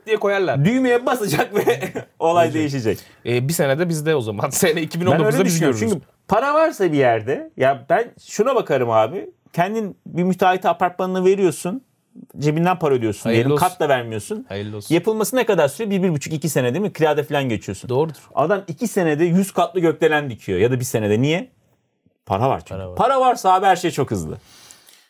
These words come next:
Speaker 1: Göreceğiz nasıl olacak, ne yapılacak ama
Speaker 2: Evet.
Speaker 1: bizi de etkileyecek, e, tarafları kesin
Speaker 2: Hepimizi
Speaker 1: olacak.
Speaker 2: etkileyecek. Beni de etkileyecek evde. Ben sonuçta hani bir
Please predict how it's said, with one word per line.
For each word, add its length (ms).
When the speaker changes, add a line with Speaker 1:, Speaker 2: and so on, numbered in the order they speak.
Speaker 1:
Göreceğiz 540
nasıl 240
olacak, 280
ne 80
yapılacak 360
ama 120
Speaker 2:
Evet. 100
Speaker 1:
bizi 180
de 120
etkileyecek, 640
e, 220
tarafları 420
kesin 220
Speaker 2:
Hepimizi 220
Speaker 1:
olacak. 180
Speaker 2:
etkileyecek. 380
Beni 180
de 60
etkileyecek 500
evde. 220
Ben 120
sonuçta 400
hani 120
bir 180